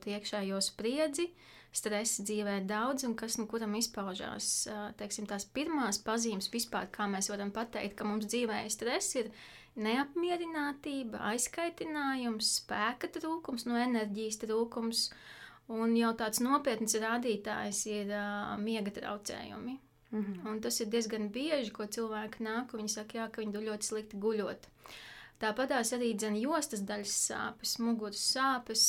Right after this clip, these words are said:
Speaker 1: ā, ir ļoti liels procents, ka tas ir stresa ietekmē. Un tas ir atkal viens no veidiem, kas attiecās uz ķermeņa reakciju stresa situācijā, ir tā, kad, lai š-, lai ķermenis spētu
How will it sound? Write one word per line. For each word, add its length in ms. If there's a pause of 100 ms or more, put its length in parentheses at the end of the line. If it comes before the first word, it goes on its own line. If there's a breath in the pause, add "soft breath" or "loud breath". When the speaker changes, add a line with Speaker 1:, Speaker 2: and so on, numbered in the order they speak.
(180)
Speaker 1:
ā, 160 (320)
ir 180 (120)
ļoti 720
liels 520
procents, 560
ka 160
tas 180
ir 80
stresa 440
ietekmē. 500 (460)
Un 120
tas 140
ir 100
atkal 340
viens 220
no 160
veidiem, 360
kas 180
attiecās 500
uz 80 (140)
ķermeņa 480 (360 loud breath)
reakciju 600
stresa 340
situācijā, 760
ir 100
tā, 180
kad, 160 (380 loud breath)
lai 160
š-, 220
lai 220
ķermenis 600
spētu 560